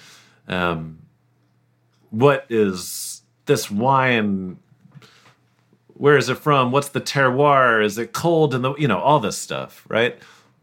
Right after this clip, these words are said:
They need to know all that stuff, not because we're telling everyone everything, but because you need to be ready with that information in the event someone asks, or if you're present enough with them to recognize that that's something they'd want to know.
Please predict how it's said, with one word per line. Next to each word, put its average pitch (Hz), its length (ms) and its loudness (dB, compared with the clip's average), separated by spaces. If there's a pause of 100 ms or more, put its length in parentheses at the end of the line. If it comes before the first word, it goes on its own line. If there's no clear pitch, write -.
(160)
They 123 100 -2
need 131 180 2
to 107 60 -4
know 104 100 2
all 101 80 4
that 98 140 -2
stuff, - 240 -2
not 90 160 -4
because - 200 -8
we're 90 80 -6
telling 87 280 -4
everyone 82 320 -2
everything, 78 460 -6
but 73 180 -10
because 85 340 -10
you 90 60 -6
need 85 120 -4
to 82 60 -8
be 78 100 -6
ready 87 260 0
with 80 120 -4
that 80 120 -6
information 78 540 -6
in 80 80 -6
the 82 60 -4
event 78 220 -4
someone 78 260 -4
asks, 104 560 0
or 80 440 -4 (500)
if - 180 -10
you're 90 100 -2
present 101 480 -2
enough 87 280 -4
with 90 180 -2
them 80 300 -4
to 80 140 -10
recognize 80 540 -4
that 82 120 -10
that's 78 180 -8
something 78 240 -6
they'd 76 140 -4
want 73 260 -6
to - 100 -12
know. 67 320 -10